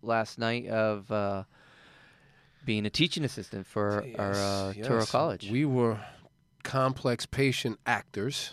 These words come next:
Speaker 1: That's right.
Speaker 2: We were given a couple of cases. We were given an upper extremity cor-,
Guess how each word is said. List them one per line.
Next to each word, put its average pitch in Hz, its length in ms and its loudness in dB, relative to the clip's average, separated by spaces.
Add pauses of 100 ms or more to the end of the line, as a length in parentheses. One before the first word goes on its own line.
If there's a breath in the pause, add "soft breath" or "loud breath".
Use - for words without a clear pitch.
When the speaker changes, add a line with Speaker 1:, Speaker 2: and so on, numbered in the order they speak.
(120)
Speaker 1:
That's 101 180 -10
right. 113 160 -2 (560 soft breath)
Speaker 2:
We 110 180 -2
were 107 120 2
given 120 500 2
a - 60 -18
couple 120 300 -2
of 101 60 -4
cases. 117 460 -2
We 113 100 -4
were 104 120 -2
given 104 280 0
an 95 140 -8 (100)
upper 107 580 2
extremity 113 580 -2
cor-, 110 300 -2